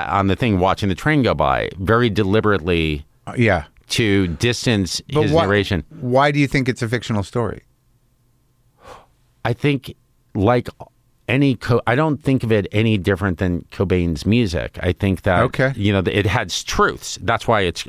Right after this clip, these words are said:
Speaker 1: it's fantastic. It's,
Speaker 2: Hmm.
Speaker 1: it's filled with truths. Are they historical truths? Did these things really happen? Did he sleep with th-, that, as he calls a retarded girl? Is that a metaphor for something else, right? Like, it's not,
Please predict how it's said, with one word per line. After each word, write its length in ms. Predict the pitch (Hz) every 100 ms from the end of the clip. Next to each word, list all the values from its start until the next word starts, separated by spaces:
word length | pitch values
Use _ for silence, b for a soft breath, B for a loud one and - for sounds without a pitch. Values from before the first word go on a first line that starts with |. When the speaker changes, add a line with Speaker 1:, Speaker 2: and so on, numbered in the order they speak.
| -
Speaker 1:
it's 140 | - -
fantastic. 760 | 107 90 143 151 113 - 62 78
It's, 280 | 98 85
Speaker 2:
Hmm. 60 | 76
Speaker 1:
it's 180 | 101 -
filled 400 | - 143 127 95 90
with 220 | - -
truths. 640 | - - 170 82 - - - B B B -
Are 200 | 113 107
they 340 | 113 107 104 -
historical 880 | 123 - - 147 110 139 156 170 160
truths? 340 | - 170 123
Did 160 | 127 101
these 220 | 120 -
things 220 | 123 98
really 160 | 113 101
happen? 200 | 127 110 B B -
Did 220 | 131 131
he 220 | 113 135 120
sleep 500 | - - 120 113 - B B B
with 240 | 104 110 - -
th-, 140 | 87 - _ -
that, 440 | 92 107 101 98 -
as 160 | 95
he 100 | 107
calls 240 | - 113 95
a 40 |
retarded 440 | 90 95 120 120 110
girl? 240 | 110 104
Is 80 | 87
that 140 | 98
a 40 | 92
metaphor 540 | 95 104 104 98 85
for 160 | - 87
something 360 | - 85 92
else, 380 | 117 73 - -
right? 280 | 85 92 - - _ B B -
Like, 220 | 110 110 -
it's 220 | 123 -
not, 260 | 147 135